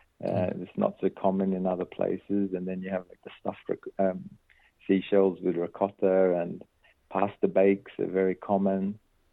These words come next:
Speaker 1: Uh, you know, you can buy them in the little tin f-, foil containers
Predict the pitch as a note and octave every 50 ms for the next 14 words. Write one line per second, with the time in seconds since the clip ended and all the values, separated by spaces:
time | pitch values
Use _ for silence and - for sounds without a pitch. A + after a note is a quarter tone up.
0 | _ _ _ _ - - - G1+ G1+ G1+ G1+ - - - G#2 G2 G2 G2 F#2+ G2
1 | G2 F#2 F#2+ G2 G2 F#2+ G2 G2 F#2+ F#2 F#2 F#2 F#2 F#2+ F#2 F#2+ - - - G#2+
2 | G2 F#2+ F#2 F#2 F2+ G#2 - - - - - - - - _ _ - - F#2+ F#2+
3 | F#2+ F#2 F#2 F2+ F2+ F2+ - - _ _ _ _ _ _ _ _ - - F#2+ F#2
4 | - G2+ G2+ G2+ G2+ G#2 A2 A2+ B2+ C3+